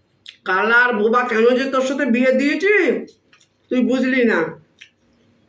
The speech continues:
যাক গিয়ে নষ্ট করেছে তো কি হয়েছে, আমি নিয়ে খেয়ে নিলাম। কিছুই তো হবে। হুম, মেয়েটা বোঝে না। হুম,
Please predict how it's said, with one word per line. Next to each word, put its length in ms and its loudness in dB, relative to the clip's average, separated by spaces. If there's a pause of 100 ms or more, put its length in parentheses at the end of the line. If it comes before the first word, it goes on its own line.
(420)
যাক 240 0
গিয়ে 200 2
নষ্ট 200 -4 (100)
করেছে 280 0
তো 40 -2 (100)
কি 100 0
হয়েছে, 320 0 (1500)
আমি 160 2 (140)
নিয়ে 220 0
খেয়ে 200 2
নিলাম। 240 0 (1900)
কিছুই 360 -2
তো 140 -2
হবে। 220 0 (1700)
হুম, 220 2 (1300)
মেয়েটা 300 2 (100)
বোঝে 340 2
না। 80 0 (340)
হুম, 380 2